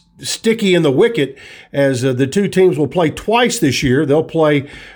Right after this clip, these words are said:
of course, this weekend and then again in November down in Troy. So the Blue Raiders certainly want to hang on to that Palladium Trophy, and they'll look for a, a good home field advantage to be able to do that.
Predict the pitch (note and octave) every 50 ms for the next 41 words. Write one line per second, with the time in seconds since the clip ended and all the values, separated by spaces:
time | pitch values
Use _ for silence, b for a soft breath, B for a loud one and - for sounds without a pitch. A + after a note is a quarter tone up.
0 | B - A2+ - - D#3 D#3 C#3 - - D3+ F#3 F3+ - D3+ F3+ A3 A3 - D#3
1 | C3+ B2+ C3 C#3+ C3 C3+ C3+ C3 D3+ E3+ D#3+ C#3 A#2+ C#3 D#3+ D#3 D3+ C#3 C3 C3+
2 | C3 B2 G2+ C#3 F3+ G3+ E3+ B2 A#2 A#2 A#2 B B B B B B B B -
3 | A#2+ C#3 C3+ C#3 C#3 C#3 C#3+ C3 C3 C3 B2 A#2 - - - F#3 F#3 E3+ - A#2+
4 | G2 F2 - - - - - - - - - B2+ B2 B2 A2 G#2 D3 D#3+ D#3 D3
5 | D3+ D#3 D3 C#3 - - E3 E3+ F3 E3+ E3 D#3 D3+ D#3+ D#3+ D3+ C3 C3 E3 E3+
6 | E3+ E3 E3 F3+ G3 E3 D3 B2+ C3 C3+ C#3 C3+ - - C3+ C#3+ D#3 D#3+ D3+ C#3+
7 | C3 B2 - - F#3+ G3 F#3 F#3+ A3+ A3+ A3 A3+ B B B B B B B C3
8 | C#3 C#3 C3+ C#3+ D3 C#3 C#3+ C#3+ C#3+ - D3 C3+ A#2+ A#2 A#2 A2+ A2 A2 A2 A2
9 | - C3 B2+ A#2+ B2+ B2 C#3 D#3 C#3 A#2 B2 D3+ D3 D3 C#3 - - E3 D#3 D3+
10 | C#3+ C#3 B2 A2+ G#2 C#3+ D3 D#3 C#3+ B2+ B2+ B2 B2 - - A#2 A2 C3+ B2+ B2+
11 | B2+ C3 A#2+ A#2+ B2 A#2+ G#2+ G2 C#3+ D3+ D3 C3+ B2 A2+ F#2 E2